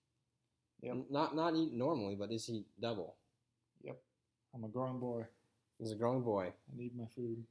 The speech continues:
Speaker 2: He needs his food. Well, ho-, w-, we're on, on the brink of the apocalypse, I feel like, you know?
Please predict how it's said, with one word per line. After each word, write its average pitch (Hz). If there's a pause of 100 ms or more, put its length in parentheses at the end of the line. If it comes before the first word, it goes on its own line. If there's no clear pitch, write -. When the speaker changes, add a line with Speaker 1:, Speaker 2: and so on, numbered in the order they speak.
(180)
Speaker 2:
He 101
needs 104
his 104
food. 95 (1200)
Well, 135
ho-, 175 (160)
w-, 147
we're 170
on, 233
on 156
the -
brink 151
of 123
the 101
apocalypse, 104
I -
feel 113
like, 85 (340)
you 98
know? 101